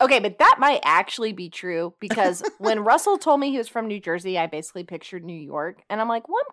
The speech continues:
Speaker 1: kind of from, like, a smaller, like, suburb of Texas, like, small, not small town, but, like, small suburb." I went to visit his hometown in New Jersey, and I was like,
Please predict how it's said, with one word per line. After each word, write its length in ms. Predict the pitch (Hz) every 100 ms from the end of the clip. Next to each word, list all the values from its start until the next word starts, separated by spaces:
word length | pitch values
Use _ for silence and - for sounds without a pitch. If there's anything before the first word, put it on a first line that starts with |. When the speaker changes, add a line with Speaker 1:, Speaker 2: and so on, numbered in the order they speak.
| -
Speaker 1:
kind 140 | 175
of 80 | 170
from, 120 | 180
like, 140 | 156 -
a 100 | 170
smaller, 720 | - - 190 175 - 170 160 165
like, 260 | 156 151 -
suburb 540 | - 180 165 156 151
of 140 | 139
Texas, 400 | - 143 - 214
like, 160 | 196 -
small, 480 | - 170 160 147 - -
not 240 | 185 -
small 240 | - 120
town, 240 | - 151 139
but, 60 | 143
like, 140 | 147
small 200 | - 156
suburb." 300 | - 156 170 - _ _ _ _ -
I 240 | 190 294
went 240 | 370 381 -
to 100 | 254
visit 520 | 175 165 185 175 - _
his 260 | 190 180
hometown 480 | 208 175 175 175 180
in 120 | 180
New 120 | 175
Jersey, 500 | 170 170 170 175 185 -
and 100 | 170
I 60 | 165
was 140 | 156
like, 220 | 139 110